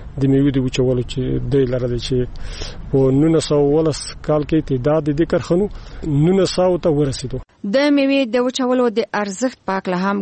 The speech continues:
Speaker 2: ګلشاه وایي.
Speaker 1: ضرورت وچولو ته د میوې دغه ده چې خپله هغه میوې چې کله تازه لاسته راځي، حاصلات موږ راټولوو، دغه په تازه ډول ټولې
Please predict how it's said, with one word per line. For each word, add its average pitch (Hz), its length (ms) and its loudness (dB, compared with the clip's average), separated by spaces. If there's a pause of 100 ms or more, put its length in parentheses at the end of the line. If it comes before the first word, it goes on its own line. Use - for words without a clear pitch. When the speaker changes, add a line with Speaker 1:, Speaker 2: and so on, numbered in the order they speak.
Speaker 2:
ګلشاه - 380 -4 (100)
وایي. 240 280 2 (580)
Speaker 1:
ضرورت 156 560 2
وچولو 175 720 2
ته 160 60 -6
د 135 140 -2
میوې 165 260 2
دغه 180 260 2
ده 185 140 2
چې - 140 -6
خپله 170 260 0
هغه 151 180 2
میوې 143 280 2
چې - 160 -10
کله 156 180 2 (320)
تازه 131 360 2 (300)
لاسته 143 380 -2
راځي، 127 340 0 (220)
حاصلات 127 480 -2
موږ 135 160 0
راټولوو، 139 480 0 (100)
دغه 220 300 0
په 160 60 -2 (100)
تازه 143 300 2
ډول 170 220 2
ټولې 175 140 2